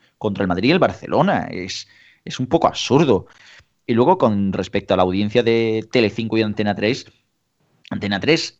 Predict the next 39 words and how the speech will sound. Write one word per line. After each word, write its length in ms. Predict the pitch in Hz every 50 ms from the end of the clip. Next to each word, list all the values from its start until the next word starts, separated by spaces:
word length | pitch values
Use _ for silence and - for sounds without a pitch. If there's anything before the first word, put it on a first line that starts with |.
| _
sí 400 | _ - - - - - 151 147
que 80 | - 135
es 100 | 120 107
verdad 280 | 110 107 117 151 180 -
que 60 | 104
al 80 | 95
final 260 | - - 98 101 104 107
ha 40 |
ganado, 320 | 107 110 110 110 123 156 165
pero 120 | 147 123
en 80 | 110 101
la 60 | 95
estricta 360 | 92 - - 110 107 - 117
competencia 560 | 104 117 113 101 113 104 127 131 131 120 101
Telecinco 560 | - 107 104 98 90 - 123 143 151 - - 95
le 80 | 95
ha 60 | 95
superado, 500 | - - 107 110 113 110 110 131 175 180 - - - - - - - _ _ _ _ _ _ _ _ _ _
aun 200 | - 123 120 95
con 160 | 107 98 92
todo, 200 | 107 113 131 135
como 640 | - 90 92 92 92 90 87 90 87 87 87 - _ -
bien 460 | 113 101 90 107 110 110 110 107 107
afirmáis, 760 | 101 - - 98 92 101 104 110 123 151 - - - - _ _ _ _ _
la 180 | - 104 101 98
audiencia 480 | 95 95 85 98 104 104 98 - 117 101
de 220 | 98 101 104 98
Tu 120 | - 104
cara 200 | - 110 104 101
me 80 | 101 98
suena 500 | - - - 101 101 110 127 147 175 - _ -
es 160 | 107 107 98
bastante 400 | 107 101 - 110 104 90 - 85
buena, 360 | 82 104 127 139 110 90 - _ _ _ _ _ _
pero 440 | - 110 101 98 95 95 95 92 92
lo 160 | 95 95 95
que 100 | - 87
sí 160 | - - 107
que 680 | - - 113 107 104 104 101 101 98 98 95 90 - -